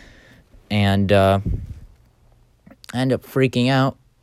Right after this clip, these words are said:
and, uh, deciding, what if I, like, you know, show I'm not a threat by, uh, putting up my hands, you know? I accidentally, instead of, uh, pressing the combination, all that, to go to, uh,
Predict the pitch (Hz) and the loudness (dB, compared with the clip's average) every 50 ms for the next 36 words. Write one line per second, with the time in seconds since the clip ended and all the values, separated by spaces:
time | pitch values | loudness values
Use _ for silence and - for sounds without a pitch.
0 | _ - 107 107 107 110 110 107 107 107 110 107 107 107 104 104 104 110 127 - | _ -6 -4 -2 0 0 0 0 2 2 4 4 4 4 4 2 0 -2 -6 -6
1 | 110 - - 110 110 107 110 107 104 101 - - _ _ _ _ _ _ _ _ | -6 0 2 2 4 4 2 0 -2 -4 -8 -14 _ _ _ _ _ _ _ _
2 | _ _ - 110 113 113 - 110 107 104 104 107 104 - _ _ _ _ - - | _ _ -2 0 0 2 4 4 4 4 4 2 0 -4 _ _ _ _ -14 -10
3 | - 98 98 98 95 - - 113 107 107 104 107 110 110 110 107 - - 131 131 | -6 -4 -2 -4 -2 0 2 2 4 4 4 4 4 4 2 0 -2 -2 0 0
4 | 135 127 - - 113 104 107 110 110 107 107 110 107 104 _ - - 151 135 139 | 0 0 0 -2 -2 0 2 2 4 4 4 2 0 -2 _ -4 -4 -2 0 0
5 | 139 - 139 151 160 185 185 151 110 87 80 - - - - - - - - - | -2 -2 -2 -2 -2 0 0 0 -2 -2 -4 -8 -12 -14 -18 -20 -20 -20 -20 -12
6 | - - 98 101 101 107 117 131 127 - _ _ - _ _ _ _ _ _ _ | -6 -4 -2 0 0 0 0 -2 -6 -12 _ _ -20 _ _ _ _ _ _ _
7 | _ _ _ _ _ _ - 117 120 135 131 - - 131 110 123 135 131 120 - | _ _ _ _ _ _ -4 -2 0 0 0 -2 -4 -4 -2 -2 -2 -2 -2 -2
8 | - 123 110 120 110 101 101 - - - 107 104 101 98 98 98 98 101 104 _ | -2 -2 0 0 0 -2 -4 -8 -4 -2 0 0 2 0 0 -2 -4 -6 -10 _
9 | _ _ _ _ _ _ _ - - 117 107 - 113 110 104 104 104 101 - - | _ _ _ _ _ _ _ -2 -2 -2 0 0 -2 -2 -2 -2 -4 -4 -8 -10
10 | - - 107 101 95 98 101 101 101 - 107 104 101 101 98 101 101 92 - - | -6 -4 -2 -2 -2 -2 -2 -4 -4 -4 -4 -2 -2 -2 -2 -2 -4 -6 -6 -6
11 | 92 101 98 98 95 - - 101 95 92 95 92 92 90 90 90 90 | -2 -2 0 -2 -2 -2 -4 -2 -2 0 0 0 0 -2 -2 -4 -6